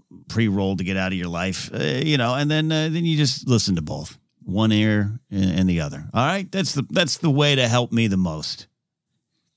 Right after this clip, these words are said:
I'm kidding. Just tell friends about the show. Uh, so I had a, a lot of fun, uh, last night at the time of this recording.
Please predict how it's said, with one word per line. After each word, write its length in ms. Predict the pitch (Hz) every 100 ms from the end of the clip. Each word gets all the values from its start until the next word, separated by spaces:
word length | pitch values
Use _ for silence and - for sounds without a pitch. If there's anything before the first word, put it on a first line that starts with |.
| _ _ -
I'm 120 | 104
kidding. 280 | 92 80 71
Just 180 | 85 -
tell 140 | 82
friends 280 | - 80 71
about 200 | 76 76
the 60 | -
show. 180 | 90 78 - - -
Uh, 220 | 156 185
so 260 | 170 208 202
I 180 | 208 226
had 140 | 220
a, 100 | 208
a 160 | 185 185
lot 320 | 190 190 185
of 60 | 143
fun, 360 | 180 190 120
uh, 300 | 113 123 120
last 480 | 120 135 156 151 -
night 640 | 123 131 139 151 135 165 143
at 80 |
the 80 | 117
time 240 | 104 123 117
of 60 |
this 120 | 104
recording. 440 | 107 104 123 175